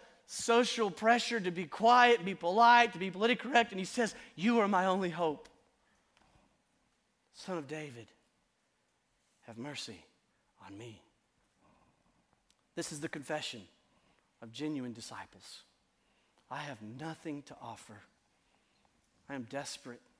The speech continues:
for the mercy of Jesus." Is this how you think about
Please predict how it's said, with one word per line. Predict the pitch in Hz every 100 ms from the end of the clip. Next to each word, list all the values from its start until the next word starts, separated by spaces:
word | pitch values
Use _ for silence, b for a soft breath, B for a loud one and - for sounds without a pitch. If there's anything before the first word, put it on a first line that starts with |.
| _ _ _ _ _ _
for | -
the | 131
mercy | 127 147 147 - 117 120 _ _ _ _ _ _ _ -
of | 107
Jesus." | 117 113 95 92 - - _ _ _ _ _ _ _ _ _ _ _ _ _ _ _ _ _ -
Is | 131
this | 156
how | 165
you | 165
think | 147 165
about | 147 147 143